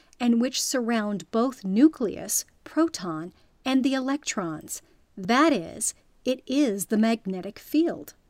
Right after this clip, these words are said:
Everything which we see being made up of these light-emitting atoms and molecules therefore glows to some degree. Fireflies and electric fish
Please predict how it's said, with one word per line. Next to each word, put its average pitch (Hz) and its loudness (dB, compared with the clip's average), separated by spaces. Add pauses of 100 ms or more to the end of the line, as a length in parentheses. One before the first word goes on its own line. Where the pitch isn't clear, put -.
(480)
Everything 277 4
which 226 0
we 226 4
see 180 -4 (200)
being 214 4
made 220 0
up 208 -6
of 170 -8
these 233 2
light-emitting 208 -2
atoms 202 -2
and 202 -2
molecules 185 -6 (260)
therefore 233 -2 (120)
glows 214 -2
to 294 0
some 185 -4
degree. 226 -2 (460)
Fireflies 220 2
and 240 2
electric 226 -2
fish 214 -2